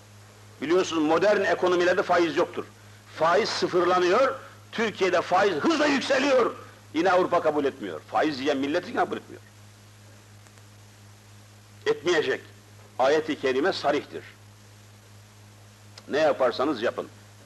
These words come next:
Avrupa topluluğunun idari merkezini görmüşsünüzdür.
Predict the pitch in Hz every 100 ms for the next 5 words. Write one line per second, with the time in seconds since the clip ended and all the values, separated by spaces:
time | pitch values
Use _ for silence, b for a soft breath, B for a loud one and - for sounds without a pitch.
0 | - - - - - - - - - -
1 | - - - - - - - - - -
2 | - - - 160 190 185 170 160 175 170
3 | 160 165 165 165 175 151 - - - -
4 | - - 156 165 165 170 180 160 160 151
5 | 160 143 175 180 202 208 196 180 170 143
6 | 139